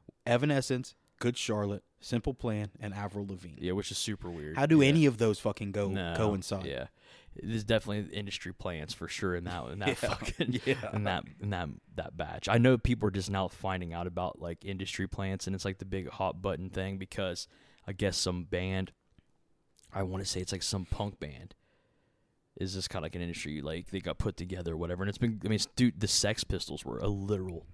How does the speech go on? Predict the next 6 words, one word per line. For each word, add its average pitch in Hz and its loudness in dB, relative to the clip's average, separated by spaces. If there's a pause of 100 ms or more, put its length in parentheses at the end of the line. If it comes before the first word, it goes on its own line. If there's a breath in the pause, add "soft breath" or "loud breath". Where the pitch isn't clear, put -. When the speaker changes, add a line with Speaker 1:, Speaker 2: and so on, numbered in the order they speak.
(200)
Speaker 2:
industry 92 -2
plant. - -6 (100)
Speaker 1:
Yeah. 160 2 (1400)
Speaker 2:
You 95 -6
know? 90 -4
Speaker 1:
Yeah. 147 2